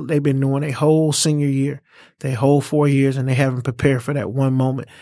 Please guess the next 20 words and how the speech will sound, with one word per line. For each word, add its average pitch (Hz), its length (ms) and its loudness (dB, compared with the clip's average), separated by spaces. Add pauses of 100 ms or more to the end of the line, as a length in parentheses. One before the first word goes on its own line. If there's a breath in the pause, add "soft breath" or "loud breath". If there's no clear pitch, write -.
(160 loud breath)
And 127 120 0
there's 147 200 6
a 135 60 0
very 143 320 4
large 139 380 2
number 135 300 0
of 131 60 -4
that. 95 140 -4
And 120 140 -6
then 135 120 0
there's 135 200 0
a 127 60 -2
very 135 280 2
small 147 400 0
number 131 260 -2
of 120 120 -4
those 139 280 2
who 143 100 -4
are 131 120 -2
prepared. 143 600 0